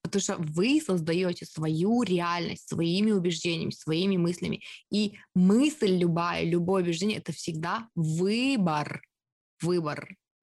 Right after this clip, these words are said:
Вы выбираете верить в ш-, во что-то. Вы ви-, выбираете верить в то, что если девочка отказала вам на улице,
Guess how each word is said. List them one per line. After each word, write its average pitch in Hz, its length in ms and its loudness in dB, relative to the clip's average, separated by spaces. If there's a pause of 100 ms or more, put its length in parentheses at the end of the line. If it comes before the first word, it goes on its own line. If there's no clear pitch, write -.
(140)
Вы 175 340 0
выбираете 170 880 0
верить 151 440 -4
в - 140 -18
ш-, - 140 -8
во 165 120 -4
что-то. - 340 -8
Вы 170 140 0
ви-, 165 280 -2
выбираете 170 640 0
верить 147 260 2
в - 100 -20
то, 220 160 0
что - 280 -4 (560)
если 165 320 0
девочка 156 480 -2
отказала 151 480 -2
вам 147 180 0
на 147 100 0
улице, 170 540 0